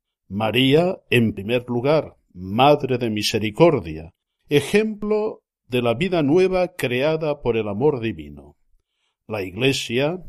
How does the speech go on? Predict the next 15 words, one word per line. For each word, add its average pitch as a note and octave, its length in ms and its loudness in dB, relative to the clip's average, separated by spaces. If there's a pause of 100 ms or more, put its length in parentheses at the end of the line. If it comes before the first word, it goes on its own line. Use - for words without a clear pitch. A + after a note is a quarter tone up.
(180)
a A2 120 -6
imagen A#2+ 600 -4
de A#2+ 100 -2
María. B2+ 460 -4 (520)
El C#3+ 180 2
cristiano, A3 840 -2
gracias F3+ 800 0
a E3 60 0
la C#3+ 120 2
fuerza F3 480 -2
divina F#3+ 720 -2
recibida A#2 680 -2
en C#3+ 120 -4
la C#3+ 100 0
Iglesia, C3+ 640 -6